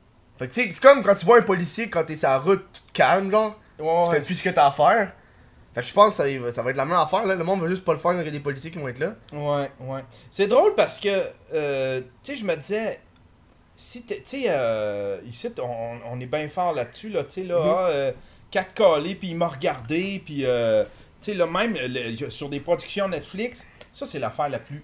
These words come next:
Speaker 2: la plus imbécile que j'ai lue. C'est sorti la semaine passée. Sur
Speaker 1: Mhm.
Speaker 2: les productions de Netflix, euh, le staff pourra plus regarder le, euh, les,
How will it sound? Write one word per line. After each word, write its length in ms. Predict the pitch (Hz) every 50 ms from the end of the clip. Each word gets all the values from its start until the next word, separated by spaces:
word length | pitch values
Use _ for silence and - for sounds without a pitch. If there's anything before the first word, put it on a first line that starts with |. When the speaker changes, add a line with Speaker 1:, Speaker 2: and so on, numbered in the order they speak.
| _ _ _ _ _ _ _ - -
Speaker 2:
la 80 | 127 123
plus 260 | - 170 147 123 147
imbécile 560 | 180 190 165 135 139 127 - - 175 165 151
que 160 | 131 135 120 113
j'ai 140 | 110 120
lue. 280 | 117 113 123 151 180 185 _ _ _ _ _ _ _ _ _
C'est 160 | - - 120
sorti 340 | 117 - 127 120 - - -
la 140 | 175 165 131
semaine 240 | - - 147 135 131
passée. 520 | - 143 127 117 113 113 - 156 165 165 - - -
Sur 140 | 139 165
Speaker 1:
Mhm. 60 | 135 131
Speaker 2:
les 80 | 135
productions 520 | 117 - 147 143 - - - - 180 185 180
de 60 | 165
Netflix, 640 | 151 139 117 - - 156 160 170 175 175 - - - _ - _ _ _ _ _ _ - _ -
euh, 360 | 113 117 117 113 113 110 110 104 -
le 160 | 107 110 113 110
staff 320 | - - - - 156 143 - -
pourra 160 | - 117 110
plus 100 | - -
regarder 540 | 127 107 107 104 113 107 110 135 139 143 143 - - _ _ - - - 101
le, 40 | 101
euh, 800 | 98 98 98 95 95 95 87 87 92 92 92 90 90 90 87 85 87 85 - 87 95
les, 140 | 98 98